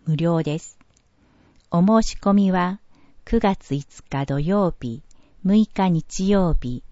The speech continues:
九日水曜日、十日木曜日、十二日土曜日、十三日日曜日、十六日水曜日、十七日木曜日の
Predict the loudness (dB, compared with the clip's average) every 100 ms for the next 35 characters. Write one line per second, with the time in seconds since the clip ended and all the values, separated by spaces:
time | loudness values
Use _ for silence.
0 | -20 -20 -4 -4 0 2 2 2 -2 -2
1 | -2 0 0 0 0 -2 -6 -10 -12 _
2 | _ _ _ 0 2 2 0 0 0 0
3 | 0 2 0 0 -4 -6 -10 -14 _ _
4 | _ -4 0 2 4 4 2 -2 -4 -2
5 | -2 0 0 -2 -6 -8 -8 _ _ -20
6 | -12 -2 2 2 0 0 2 0 -2 -2
7 | -2 -2 -6 -4 -2 0 -2 -6 -8 -8
8 | -14 _ _ _ -6 0 2 2 2 2
9 | 0 0 -6 -8 -4 -2 0 0 0 -2
10 | -6 -10 -10 -14 -18 -20 -18 -8 -2 0
11 | 0 -2 0 -2 0 0 0 0 0 0
12 | 0 0 0 -2 -4